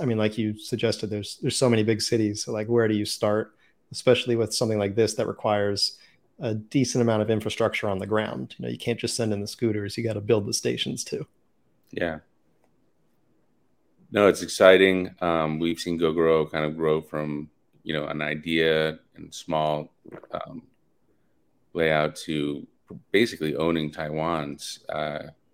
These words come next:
Speaker 2: scooter market. Um, you mentioned five hundred, or this is on the occasion of the five hundred thousand subscriber out of twenty-five million people. That's one out of every fifty men, women, and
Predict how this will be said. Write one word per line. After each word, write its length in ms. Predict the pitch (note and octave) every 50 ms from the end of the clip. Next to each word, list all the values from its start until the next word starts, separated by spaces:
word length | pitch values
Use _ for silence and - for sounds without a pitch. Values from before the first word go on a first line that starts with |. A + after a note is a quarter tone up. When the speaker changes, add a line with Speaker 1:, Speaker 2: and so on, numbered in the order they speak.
| _ _ _ _ _ _ _ _ _ _ _ _ _ _ _
Speaker 2:
scooter 380 | - - - - F#2 F2 F2+ E2
market. 480 | D2+ D2+ D2 C#2+ - - G1+ - - - _ _ -
Um, 340 | D#2+ D#2 D#2 D2+ D2+ D2+ D2+
you 120 | D#2 D#2 D#2
mentioned 400 | D#2 D#2 D2+ D2+ - D#2 D2+ D2+
five 180 | - D#2+ D#2
hundred, 240 | D#2+ D#2+ D#2 D2+ D2+ - -
or 180 | D#2 D#2+ - - - - _ _ _ _ _ _
this 180 | - E2 D#2 -
is 280 | E2 D2+ - - - _ _ _ _ _ _ _ _ -
on 120 | - E2+
the 80 | E2+ D#2+
occasion 420 | D#2 D#2 - F2+ E2+ D#2+ D#2+ D#2+
of 80 | D#2 D#2+
the 80 | D#2+ D2+
five 240 | - - E2 D#2+
hundred 300 | D#2 D#2+ D#2 D#2 D2+ -
thousand 380 | - D#2+ D#2+ D#2 D#2 D#2+ D#2 D#2
subscriber 800 | - - - - - - E2 E2 E2 E2 D#2+ E2 D#2+ D#2 D#2 - _ _ _ _ _ _ _ _ _ _ _ _ _ _ -
out 120 | - E2+ E2
of 100 | D2+ -
twenty-five 480 | - - F2+ F2 D#2+ - E2+ E2 D#2+
million 320 | E2 E2 D#2 D#2+ D#2 D#2 D#2
people. 400 | - F2+ F2+ F2 F2 E2+ D#2 D#2
That's 340 | D#2+ D#2 D#2 - - -
one 160 | - D#2+ E2 D#2+
out 180 | D#2 D#2 D#2
of 180 | D#2+ D#2 D2+ E2
every 420 | E2 D#2 E2 E2 D#2+ D#2+ D#2+ D#2+ _ _ _ _ _ _ _ _ _ _ _ _ _ _ _ _
fifty 340 | _ G2 G2 - - F2 E2+
men, 580 | E2 E2 D#2+ D#2+ E2 E2 E2 E2 E2 D#2+ D#2+ D#2+
women, 240 | D#2+ D#2+ D#2+ D#2+
and 240 | D#2+ D#2+ D#2 D2+ D2+